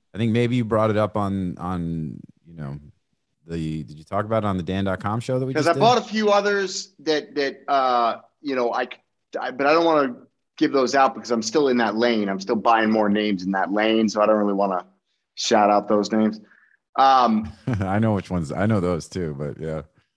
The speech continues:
Speaker 2: I'll,
Speaker 1: Ta-da.
Speaker 2: I'm gonna say, uh, I'm gonna say, uh, yeah, hospitality dot com. Let's go there.
Speaker 1: All right. Yeah. No,
Speaker 2: We
Speaker 1: this is
Speaker 2: had, we also, we had,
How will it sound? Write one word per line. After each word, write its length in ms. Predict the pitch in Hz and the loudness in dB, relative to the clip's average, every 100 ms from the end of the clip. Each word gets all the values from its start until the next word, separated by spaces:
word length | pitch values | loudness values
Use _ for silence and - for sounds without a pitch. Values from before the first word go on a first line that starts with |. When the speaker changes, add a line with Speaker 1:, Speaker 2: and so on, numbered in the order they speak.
| _ _ _ _ _ _ - | _ _ _ _ _ _ -4
Speaker 2:
I'll, 220 | 135 135 | 0 0
Speaker 1:
Ta-da. 260 | 117 123 127 | 2 0 0
Speaker 2:
I'm 80 | 151 | 0
gonna 140 | 160 | 0
say, 420 | 151 156 139 135 | 0 0 0 2
uh, 360 | 123 120 107 98 - _ _ _ _ _ _ _ _ _ _ _ _ _ | 2 2 2 0 -6 _ _ _ _ _ _ _ _ _ _ _ _ _
I'm 140 | 120 123 | -6 -4
gonna 120 | 123 | -4
say, 500 | - 131 123 117 113 | -2 0 2 2 0
uh, 520 | 110 107 104 101 95 95 - _ _ _ _ _ _ _ _ _ _ _ _ _ _ | 0 0 0 0 -2 -8 -20 _ _ _ _ _ _ _ _ _ _ _ _ _ _
yeah, 300 | - 101 90 - | -8 -6 -6 -6
hospitality 720 | - 143 - 131 139 123 117 | 0 0 -2 -2 2 4 4
dot 220 | 110 101 | 0 0
com. 260 | 107 90 92 | 0 -2 -4
Let's 140 | 98 | -6
go 160 | 101 95 | -4 -2
there. 300 | 92 - - _ _ | -2 -6 -16 _ _
Speaker 1:
All 60 | 98 | -12
right. 180 | 143 - - | -10 -12 -14
Yeah. 200 | 90 85 | -10 -2
No, 80 | 90 | 2
Speaker 2:
We 80 | |
Speaker 1:
this 100 | 214 | 4
is 60 | 220 | 6
Speaker 2:
had, 220 | 180 143 | 4 2
we 100 | 165 | 2
also, 300 | 185 165 147 | 2 2 -2
we 160 | 127 160 | -4 -2
had, 400 | 156 135 117 107 | 0 0 -2 -6